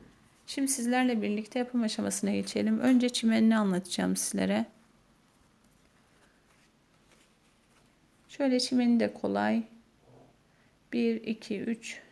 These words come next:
dört kez ilerleyip modelimizin yuvasını yapacağım. Bir, iki, iki kez ilerlemişim. Üç zincir çekiyorum.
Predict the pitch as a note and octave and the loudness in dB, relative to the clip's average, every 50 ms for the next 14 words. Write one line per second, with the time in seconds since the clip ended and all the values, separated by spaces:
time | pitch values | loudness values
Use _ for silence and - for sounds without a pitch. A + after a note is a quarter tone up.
0 | _ A3+ A3+ A#3 A#3+ A#3 - - A3 G3+ F#3+ G3+ A#3 - A#3 A#3 A3+ G#3+ G3 F#3+ | _ -4 -2 -2 -2 -4 -4 -6 -4 -4 -4 -6 -4 -2 0 0 0 0 0 0
1 | F#3+ F#3+ G3+ G#3+ A#3 A#3 A#3 - - - - _ _ _ _ _ _ _ _ _ | -2 0 0 0 0 -2 -2 -8 -14 -20 -20 _ _ _ _ _ _ _ _ _
2 | _ _ _ _ _ _ _ _ _ _ _ _ _ _ _ _ _ _ _ _ | _ _ _ _ _ _ _ _ _ _ _ _ _ _ _ _ _ _ _ _
3 | _ _ _ _ _ _ _ _ _ _ _ _ _ _ _ _ _ _ _ _ | _ _ _ _ _ _ _ _ _ _ _ _ _ _ _ _ _ _ _ _
4 | _ C4+ C4 A#3 A3 G#3 G3+ G3+ G3 - A#3+ B3 B3 A3+ A3 A3 A3 - A#3 A3+ | _ -2 0 2 4 2 2 2 0 0 2 2 2 2 0 0 0 0 0 0
5 | G#3+ F#3 - - - - F3 F#3+ G#3 G#3+ A3 - - - - _ _ _ _ - | 0 0 -2 -4 -6 -4 -2 0 0 -2 -2 -4 -8 -16 -20 _ _ _ _ -2
6 | A3 A3 G#3+ A3 G#3+ - G#3+ - - - G#3+ G#3+ A3 G#3+ - - - A3 - - | -2 0 0 -2 -4 -8 -12 -12 -10 -6 -6 -4 -4 -6 -8 -10 -12 -12 -12 -12
7 | - - A#3 A3 G#3+ A3 G3 F#3 F#3+ F#3 F#3 F#3 F#3 F#3 F#3+ F#3+ - - - G#3 | -6 -4 -4 -2 -2 -2 -4 -4 -2 -2 -2 -2 -2 -2 -4 -4 -4 -4 -4 -2
8 | G#3+ A3 A3+ - - - - _ _ _ _ _ _ _ _ _ _ _ _ _ | -2 -2 -2 -4 -8 -16 -20 _ _ _ _ _ _ _ _ _ _ _ _ _
9 | _ - A#3+ B3 - - - G3 F3+ E3+ E3+ - - - - - A#3+ A#3+ - - | _ -6 -6 -6 -4 -4 -4 -2 -2 -2 -4 -6 -8 -6 -6 -6 -6 -6 -6 -4
10 | A#3+ A#3+ A#3 A#3 A#3 A#3+ A#3+ A#3+ A#3+ | 0 0 2 2 2 2 0 0 -2